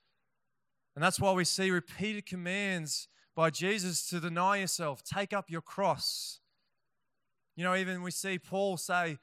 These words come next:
"You do not belong to yourself. You belong to the Father."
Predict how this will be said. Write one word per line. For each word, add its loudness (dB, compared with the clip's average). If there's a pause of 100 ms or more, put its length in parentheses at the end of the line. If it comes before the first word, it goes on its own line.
(160)
"You -4
do -4
not 2
belong 2
to 0
yourself. 2 (320)
You 2
belong 4
to -2
the 4
Father." 4